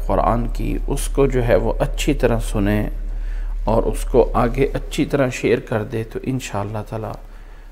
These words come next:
बहुत सी चीज़ों का फ़ायदा हो सकता है। <clears throat>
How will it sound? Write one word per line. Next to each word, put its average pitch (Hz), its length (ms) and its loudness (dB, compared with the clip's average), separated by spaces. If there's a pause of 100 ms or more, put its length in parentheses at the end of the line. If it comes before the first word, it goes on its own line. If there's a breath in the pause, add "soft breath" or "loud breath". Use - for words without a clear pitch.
(140 soft breath)
बहुत 127 400 4
सी 143 180 -2
चीज़ों 110 380 -4
का 110 240 -4
फ़ायदा - 480 -2
हो 104 160 -4
सकता - 400 -12
है। - 200 -12 (3250 soft breath)
<clears throat> 156 100 -2